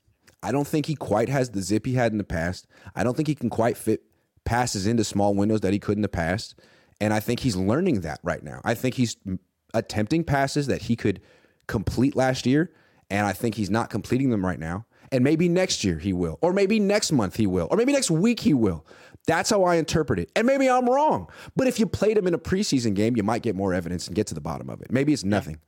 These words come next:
Speaker 2: I mean, they're gonna
Speaker 1: Or maybe
Speaker 2: play him in the
Speaker 1: something.
Speaker 2: preseason game against the
Speaker 1: Good.
Speaker 2: Chargers, but it sounds
Speaker 1: It's a
Speaker 2: like
Speaker 1: little
Speaker 2: it's
Speaker 1: late,
Speaker 2: just
Speaker 1: though.
Speaker 2: gonna be,
Speaker 1: It's a little
Speaker 2: uh,
Speaker 1: late, though.
Speaker 2: tune-up stuff, you know, like,
Speaker 1: Yeah.
Speaker 2: first couple series and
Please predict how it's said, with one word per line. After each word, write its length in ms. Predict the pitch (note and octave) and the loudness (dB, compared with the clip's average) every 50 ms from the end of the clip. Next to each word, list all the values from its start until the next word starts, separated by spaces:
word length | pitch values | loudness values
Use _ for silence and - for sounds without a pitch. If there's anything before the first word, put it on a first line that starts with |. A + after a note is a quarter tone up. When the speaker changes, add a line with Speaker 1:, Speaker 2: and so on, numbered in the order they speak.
| _ _ _ - | _ _ _ -2
Speaker 2:
I 60 | F#3+ | 0
mean, 120 | A3+ B3+ C4 | 2 4 4
they're 80 | C#4 | 4
gonna 220 | C4+ G#3+ C#4+ D#4 - | 4 6 6 6 6
Speaker 1:
Or 60 | - | 6
maybe 80 | - E4+ | 4 4
Speaker 2:
play 0 | |
him 60 | E3 | 4
in 60 | - - | 4 4
the 40 | D4+ | 4
Speaker 1:
something. 300 | - E3+ - - D3+ C#3+ | 2 2 2 2 0 0
Speaker 2:
preseason 360 | C3 - D3+ C#3 B2 C#3+ C#3 | 0 0 -2 -2 -2 -2 0
game 340 | A#2+ C3+ C3+ C3 B2 A#2 A#2+ - - | 2 2 2 2 0 -4 -8 -8 -6
against 400 | C3+ C3 C#3 A2+ - - - - | -4 -4 -4 -4 -6 -6 0 2
the 80 | B2+ | 2
Speaker 1:
Good. 120 | A#2 G2+ - | 2 2 0
Speaker 2:
Chargers, 680 | - - D#3 D#3+ D#3+ E3 B2+ F#2 F#2+ F#2+ F#2 - - _ _ - - - - _ | -2 2 4 4 4 4 2 -2 -10 -10 -10 -12 -12 _ _ -20 -20 -20 -8 _
but 80 | - D3 | -2 -2
it 80 | C#3+ - | 0 0
sounds 280 | - - A3+ G#3+ G3 E3 | 2 4 4 4 4 2
Speaker 1:
It's 60 | C#3+ | 0
a 20 | |
Speaker 2:
like 80 | - D#3+ | 2 2
Speaker 1:
little 160 | D3+ C3+ C#3+ | 2 4 4
Speaker 2:
it's 40 | D3 | 4
Speaker 1:
late, 40 | C#3 | 2
Speaker 2:
just 120 | C#3+ B2 - | 2 0 0
Speaker 1:
though. 60 | E2+ | -2
Speaker 2:
gonna 140 | C#3 B2+ A#2 | -4 -4 -4
be, 400 | G2+ A#2 B2 A#2+ A#2+ A#2 A2+ A2 | -2 -2 -2 0 0 -2 -2 -4
Speaker 1:
It's 80 | G2 - _ _ _ _ _ _ _ _ _ - | -6 -8 _ _ _ _ _ _ _ _ _ -6
a 40 | B2+ | -2
little 260 | A#2+ A2+ A2 G#2+ G#2 | 0 0 2 2 0
Speaker 2:
uh, 40 | G#2 | 0
Speaker 1:
late, 200 | G2+ - - - | 0 -2 -4 -6
though. 60 | G2 - | -6 -2
Speaker 2:
tune-up 360 | - F3+ F3 D3+ A#2+ - - | 2 2 2 2 2 -2 -4
stuff, 420 | - - - F#2+ E2+ - - - - | -6 -8 -8 -8 -10 -12 -16 -14 -10
you 80 | A#2+ A#2 | -8 -6
know, 140 | A2+ A2+ | -6 -4
like, 140 | A2 G#2 G#2+ - | -4 -6 -6 -6
Speaker 1:
Yeah. 60 | D#3 D3+ | -4 -2
Speaker 2:
first 240 | C#3+ - C#3+ - - - - | -2 -2 -2 -4 -8 -8 -4
couple 180 | - D3 A#2 A2 | -4 -4 -4 -4
series 440 | - - C3+ C3 B2 B2 A#2+ G#2 G#2 | -4 -4 -2 -2 0 -2 -2 -4 -6
and 240 | G#2+ A2 G#2+ G#2+ | -8 -10 -12 -12